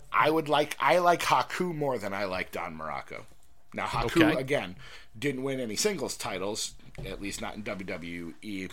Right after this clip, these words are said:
Speaker 1: unless maybe he won the hardcore title. But I'm looking down,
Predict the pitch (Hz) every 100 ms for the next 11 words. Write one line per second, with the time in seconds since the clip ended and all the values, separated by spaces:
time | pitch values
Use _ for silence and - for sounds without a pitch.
0 | - 104 123 - 139 143 135 110 98 -
1 | 90 - - - - 92 - - - -
2 | - 120 147 123 - - - - - -
3 | - - - - - - - 139 165 185
4 | 175 - 147 135 147 143 139 131